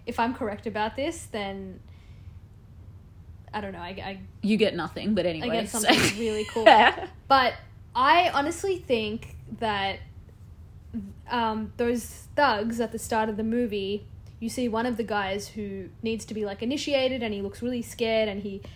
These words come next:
Speaker 1: he's not really into it, and
Speaker 2: Yeah.
Speaker 1: all the other guys, their faces are fully painted, but
Speaker 2: Yeah.
Speaker 1: this one guy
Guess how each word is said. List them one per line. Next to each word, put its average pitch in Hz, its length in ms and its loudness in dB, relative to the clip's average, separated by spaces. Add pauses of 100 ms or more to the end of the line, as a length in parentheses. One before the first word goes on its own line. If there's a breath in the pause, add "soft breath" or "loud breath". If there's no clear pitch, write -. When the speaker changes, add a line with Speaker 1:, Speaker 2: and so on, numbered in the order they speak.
(140 loud breath)
Speaker 1:
he's 226 200 -4
not 277 180 2
really 233 240 2
into 226 260 -2
it, 220 220 0
and 202 160 -4
Speaker 2:
Yeah. 143 340 -4 (120)
Speaker 1:
all 370 160 2
the 480 160 4
other 320 160 4
guys, 269 500 2 (1160)
their 247 140 6
faces 277 420 -2
are 269 60 0
fully 226 300 -4
painted, 285 600 -4
but - 140 0
Speaker 2:
Yeah. - 40 -6
Speaker 1:
this - 220 -6
one 226 280 0
guy 196 500 0